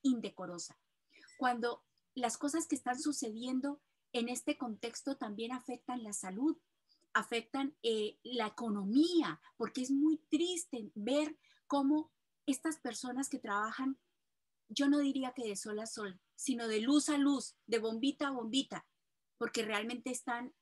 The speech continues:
hacinados en, en lugares en donde solamente trabajan con la, con la electricidad, muchas veces no alcanzan a llegar con los recursos suficientes para sostener a sus familias. Y eso duele, eso no puede seguir siendo así.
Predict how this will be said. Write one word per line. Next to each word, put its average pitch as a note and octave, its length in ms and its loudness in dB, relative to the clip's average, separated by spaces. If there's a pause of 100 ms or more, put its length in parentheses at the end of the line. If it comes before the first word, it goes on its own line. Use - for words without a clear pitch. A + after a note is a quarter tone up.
(280)
hacinados A#3+ 800 -2
en, G#3+ 120 -4 (120)
en G#3+ 140 -4
lugares A3 500 -4 (200)
en A3+ 100 -2
donde A3 240 -2
solamente B3 580 -4
trabajan A3 420 -6
con A3+ 200 -10
la, F#3+ 180 -10
con G#3 160 -8
la G3 60 -6
electricidad, F#3+ 760 -6 (380)
muchas A3+ 320 -6
veces G#3 360 -8 (1000)
no A#3+ 140 -2
alcanzan D#4 600 4
a G#3 80 -4
llegar F#3 340 -2
con G#3 100 -8
los G3 120 -4
recursos G3+ 480 -8
suficientes G3 580 -10
para G3 220 -8
sostener F3+ 440 -8
a D#3 60 -8
sus - 220 -14
familias. E3 540 -4 (200)
Y C#4 160 6
eso B3+ 240 0
duele, G3 460 -4
eso A#3+ 240 -4
no A3+ 260 -6
puede D#4 300 2
seguir G3 340 -6
siendo G3+ 300 -8
así. F#3+ 280 -8